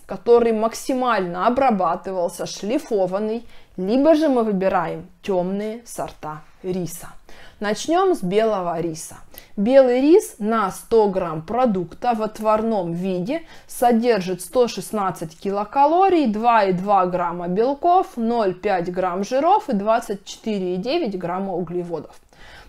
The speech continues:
То есть белый рис содержит преимущественно углеводы. Гликемический индекс,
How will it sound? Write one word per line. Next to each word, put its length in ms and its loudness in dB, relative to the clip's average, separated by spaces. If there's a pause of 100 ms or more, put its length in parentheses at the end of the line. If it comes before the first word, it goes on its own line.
То 80 -2
есть 280 2
белый 420 4
рис 340 2 (100)
содержит 720 0
преимущественно 1300 -2
углеводы. 840 -2 (360)
Гликемический 920 0
индекс, 640 -2